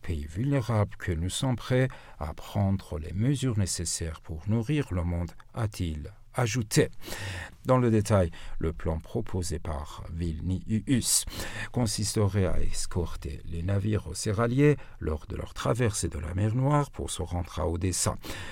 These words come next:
Cette opération décrite comme humanitaire ne serait évidemment pas conduite sous la bannière de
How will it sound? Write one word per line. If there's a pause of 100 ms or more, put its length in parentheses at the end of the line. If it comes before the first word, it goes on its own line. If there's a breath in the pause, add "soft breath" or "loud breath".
Cette
opération
décrite
comme
humanitaire
ne
serait
évidemment
pas
conduite (200 loud breath)
sous
la
bannière
de